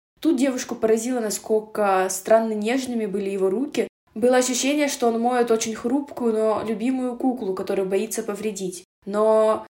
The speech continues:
в этом не было ничего от человеческого тепла, скорее наоборот, аж было ощущение, что он не видит перед собой живого человека, а видит именно куклу. В комнате маньяк снова изнасиловал девушку, после чего она попросилась в туалет.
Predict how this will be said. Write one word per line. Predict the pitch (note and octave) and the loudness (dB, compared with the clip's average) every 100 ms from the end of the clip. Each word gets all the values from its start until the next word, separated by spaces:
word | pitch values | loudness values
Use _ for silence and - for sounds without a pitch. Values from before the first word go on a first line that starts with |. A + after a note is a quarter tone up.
| - | -8
в | G#3+ | 2
этом | A#3 A#3+ | 2 2
не | B3+ | 0
было | A#3 A3 | 2 2
ничего | G#3 G#3 - G#3 G#3+ | 0 -2 -4 0 4
от | G3 G3 | 4 2
человеческого | - G#3 A3 - - C4 | -2 -2 -2 -4 -6 -6
тепла, | B3+ A3+ G#3+ G#3+ | -4 -4 0 0
скорее | G#3+ G#3 G3 | 0 -2 -2
наоборот, | G3+ G3+ G#3 G#3+ G3+ - | -2 -2 0 0 0 -4
аж | F#3+ | -4
было | G3 G#3 | 0 0
ощущение, | G#3 F#3+ - G#3+ A#3+ | 0 -6 -4 -4 -6
что | A#3 - G#3 G3+ F#3+ | -8 -6 -2 -2 -2
он | - B3 | 0 0
не | C4 | 0
видит | C4+ B3 | -2 -4
перед | - G#3 - | -2 -2 -2
собой | G#3 G#3+ | -4 -2
живого | G#3 G#3+ G#3 | 0 -2 -2
человека, | G3 F#3+ G3 G#3+ C4+ G#3+ | -4 -2 0 0 -2 -2
а | |
видит | G3 G#3+ - | -2 -6 -10
именно | - A#3+ A#3 A3+ G#3 G#3 | -8 -6 -4 -4 -4 -8
куклу. | - A#3 - E3+ - _ _ _ | -8 -8 -6 -10 -10 _ _ _
В | _ | _
комнате | - D4 D#4+ C4 | 0 2 2 0
маньяк | A3+ G#3+ A#3+ A#3+ | -2 2 2 2
снова | A#3+ B3 A#3 | -2 0 0
изнасиловал | G#3+ A3 A3 C#4+ D4+ B3 | 0 -4 -6 -4 -2 -2
девушку, | G#3+ G#3+ G3 - G3 | -2 -4 -4 -10 -10
после | G#3+ G#3 | -8 -8
чего | G#3 A3 A#3 | -6 -2 -2
она | B3+ | -2
попросилась | A#3 A3 G#3+ A3+ A3 | -4 -6 -6 -4 -6
в | - | -4
туалет. | G#3+ G#3+ F#3 | -4 -2 -4